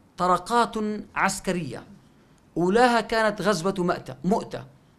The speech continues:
ثم كانت غزوة تبوك، ثم كانت بعثة أسامة، كلها إشارات عسكرية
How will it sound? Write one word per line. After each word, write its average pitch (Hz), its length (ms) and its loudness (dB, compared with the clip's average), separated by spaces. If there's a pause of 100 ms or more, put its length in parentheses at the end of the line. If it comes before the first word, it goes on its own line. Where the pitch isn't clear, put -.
(340)
ثم 196 180 4
كانت 233 380 4
غزوة 196 260 2
تبوك، 180 720 -2 (640)
ثم 202 180 4
كانت 240 440 4
بعثة 214 560 2
أسامة، 185 460 0 (600)
كلها 277 560 2
إشارات 208 560 2
عسكرية 180 720 -2